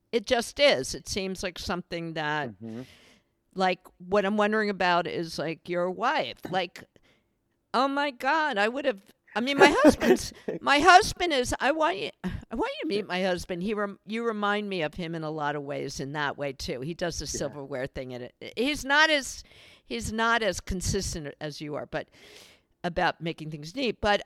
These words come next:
Speaker 1: I'm just wondering, like, why no one said anything till your kids got old enough to,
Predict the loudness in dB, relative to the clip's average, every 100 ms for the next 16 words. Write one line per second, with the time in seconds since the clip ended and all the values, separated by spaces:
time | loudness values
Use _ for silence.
0 | 2 2 2 -2 -6 -4 -4 -4 -6 -4
1 | -2 0 -2 -6 -12 _ _ -8 0 2
2 | 2 0 -10 _ _ _ _ _ _ _
3 | _ _ _ _ -10 -2 2 4 2 -2
4 | -4 -4 -2 -4 -4 -6 -6 -4 -4 -10
5 | _ -2 -2 -2 -4 0 0 -2 -2 0
6 | 2 0 0 -2 -2 -2 -2 -4